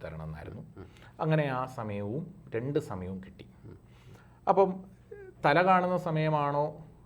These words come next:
Speaker 1: പ്രാധാന്യം? എന്തായാലും ശ്വാസത്തിൻ്റെ പ്രാധാന്യം അവിടെ കൊടുക്കേണ്ടതില്ല എന്ന് ഡോക്ടറിൽ നിന്ന് തന്നെ മനസ്സിലാക്കാൻ കഴിഞ്ഞു. എങ്ങനെയെന്ന് ചോദിച്ചാൽ ഡോക്ടർ പറയുന്നുണ്ട്, അമ്മയുടെ ഗർഭപാത്രത്തിൽ കുട്ടി ഉള്ളപ്പോൾ തന്നെ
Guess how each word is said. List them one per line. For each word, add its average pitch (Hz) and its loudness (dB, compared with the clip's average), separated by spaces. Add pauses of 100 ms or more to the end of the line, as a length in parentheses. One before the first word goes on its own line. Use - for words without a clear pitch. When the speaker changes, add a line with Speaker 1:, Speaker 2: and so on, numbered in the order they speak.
(160)
Speaker 1:
പ്രാധാന്യം? 127 2
എന്തായാലും 127 -2
ശ്വാസത്തിൻ്റെ 165 2
പ്രാധാന്യം 156 4 (180)
അവിടെ 139 4 (140)
കൊടുക്കേണ്ടതില്ല 131 0 (220)
എന്ന് 117 -4 (220)
ഡോക്ടറിൽ 156 6
നിന്ന് 156 4
തന്നെ 123 -2
മനസ്സിലാക്കാൻ 101 0
കഴിഞ്ഞു. 87 -4 (120)
എങ്ങനെയെന്ന് 127 0
ചോദിച്ചാൽ 92 -6 (440)
ഡോക്ടർ 131 6
പറയുന്നുണ്ട്, 143 6 (300)
അമ്മയുടെ 135 2
ഗർഭപാത്രത്തിൽ 180 4
കുട്ടി 151 0
ഉള്ളപ്പോൾ 160 6 (100)
തന്നെ 127 0